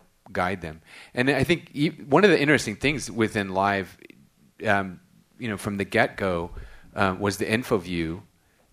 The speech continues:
window and the help view, which were the built-in lessons to live. And info view, I mean, I don't know how many get a piece of software and you cursor over something and you're like, "What does this do?" And even if they have the name in there, it's the blah, blah, blah. You're like, "Okay, but what is the blah, blah, blah?"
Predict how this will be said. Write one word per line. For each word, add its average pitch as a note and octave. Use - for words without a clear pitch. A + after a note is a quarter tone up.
window F2+
and G2+
the F#2
help A2
view, E2
which -
were G#2+
the F2+
built-in A2
lessons F2
to F#2
live. E2
And G#2
info A#2+
view, F2+
I F#2
mean, G#2
I A2+
don't A#2+
know -
how A2+
many A2+
get F#2+
a -
piece A2
of F#2+
software A2
and F2+
you E2
cursor G#2
over F#2+
something F2+
and F2+
you're F2
like, F#2
"What G2+
does A2
this G#2
do?" F#2
And A2
even C#3+
if D#3
they B2+
have C3
the G#2+
name G#2+
in F2
there, E2+
it's D#2
the F#2+
blah, F#2+
blah, F2+
blah. D#2+
You're A2+
like, G#2+
"Okay, G#2+
but A#2
what G#2+
is G#2+
the G#2
blah, G#2+
blah, F#2+
blah?" D#2+